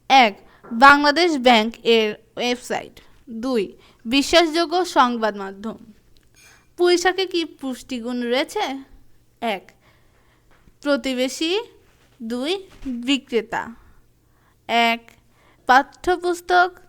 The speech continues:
দুই, কৃষি বিষয়ক ওয়েবসাইট। সরকারের পক্ষ থেকে শিক্ষার্থীদের কোনো শিক্ষাবৃত্তি দেওয়া হয়েছে কি না? এক, বড় বোন। দুই,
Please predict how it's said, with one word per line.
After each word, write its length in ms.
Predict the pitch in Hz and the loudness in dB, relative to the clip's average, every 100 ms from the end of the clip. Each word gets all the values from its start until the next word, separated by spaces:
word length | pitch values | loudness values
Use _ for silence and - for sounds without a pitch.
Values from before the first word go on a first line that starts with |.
| - | -10
দুই, 360 | 240 247 226 233 _ | -4 -2 -2 -6 _
কৃষি 340 | 277 302 302 359 | -4 -4 0 0
বিষয়ক 380 | 277 254 294 302 - | 0 2 0 -2 -6
ওয়েবসাইট। 680 | 233 226 226 - 190 - - _ _ _ _ _ - - - _ | -2 -2 -2 -8 -8 -10 -20 _ _ _ _ _ -20 -20 -20 _
সরকারের 600 | - 285 269 269 269 262 262 | -4 0 0 0 -2 -2 -2
পক্ষ 320 | 254 254 359 | -4 -4 -8
থেকে 480 | 359 254 220 208 226 - _ | -6 -6 -6 -6 -8 -16 _
শিক্ষার্থীদের 680 | - 233 - 247 240 226 226 | -16 -10 -4 -4 -2 -4 -4
কোনো 480 | 226 247 233 220 226 | -6 -8 -6 -6 -8
শিক্ষাবৃত্তি 760 | 233 262 233 339 302 330 320 294 | -10 -14 -4 -2 -2 -4 -6 -6
দেওয়া 320 | 247 226 220 | 0 2 0
হয়েছে 400 | 226 226 233 277 | 0 -4 -4 -14
কি 220 | - 226 | -10 -12
না? 400 | 208 196 208 247 _ _ - - - _ - | -10 -8 -8 -12 _ _ -20 -20 -20 _ -8
এক, 200 | 220 196 _ _ - 240 | -6 -6 _ _ -14 0
বড় 260 | 277 269 | 0 2
বোন। 300 | 233 208 202 - _ _ - 233 | -2 -6 -8 -20 _ _ -16 -8
দুই, 340 | 277 247 | -2 -2